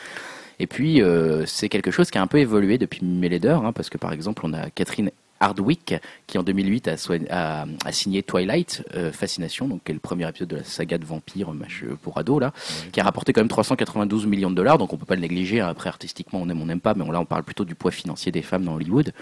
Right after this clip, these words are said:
Speaker 1: Euh, c'est pas grand chose, hein, parce que donc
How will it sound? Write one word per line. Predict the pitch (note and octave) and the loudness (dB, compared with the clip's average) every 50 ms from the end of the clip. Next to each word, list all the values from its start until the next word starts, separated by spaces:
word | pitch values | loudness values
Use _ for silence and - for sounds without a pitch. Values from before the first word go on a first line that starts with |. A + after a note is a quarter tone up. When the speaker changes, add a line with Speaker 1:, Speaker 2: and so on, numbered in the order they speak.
| - - - - - - - - - - - - | -16 -16 -16 -14 -16 -16 -16 -18 -18 -10 -2 2
Speaker 1:
Euh, | F#2 F#2 F2+ F2 E2 D#2+ D2 C#2+ C#2 B1+ C2 C#2 C#2+ C2+ C#2 C2+ - _ - | 4 4 6 4 4 2 0 -2 -4 -4 -4 -4 -4 -4 -4 -6 -8 _ -12
c'est | - - - G#2 | -8 -4 -4 -2
pas | - - G#2+ A2 | 2 4 4 4
grand | G2+ G2+ - A#2 | 4 4 2 4
chose, | B2 - - G3 A2+ A2+ | 4 6 6 6 6 6
hein, | A#2+ A#2 | 4 2
parce | - - | 0 0
que | - F#2+ F2 F2 F2 F2 | 0 2 4 4 4 2
donc | E2+ F#2+ | 2 -2